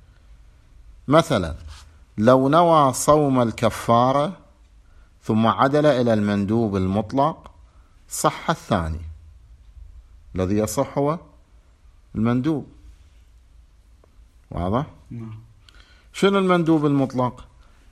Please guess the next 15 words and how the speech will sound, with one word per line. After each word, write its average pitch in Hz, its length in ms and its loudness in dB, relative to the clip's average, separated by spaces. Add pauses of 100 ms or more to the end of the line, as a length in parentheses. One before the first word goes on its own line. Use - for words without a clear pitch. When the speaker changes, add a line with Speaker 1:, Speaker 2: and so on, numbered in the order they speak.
(100)
Speaker 1:
يعني 120 280 2
اللي 160 600 -4
ما 151 280 0
مقيد 131 720 -2
بعنوان 117 1200 -2
قصدي. 82 460 -4 (2000)
مرة 135 720 0
أنت 131 540 -4 (720)
مندوب 113 600 -2
تقيده 143 400 -2
بعنوان 127 440 -2
قصدي، 95 480 -4
أن 101 60 -2
يكون 104 280 -4
شكر 131 420 -6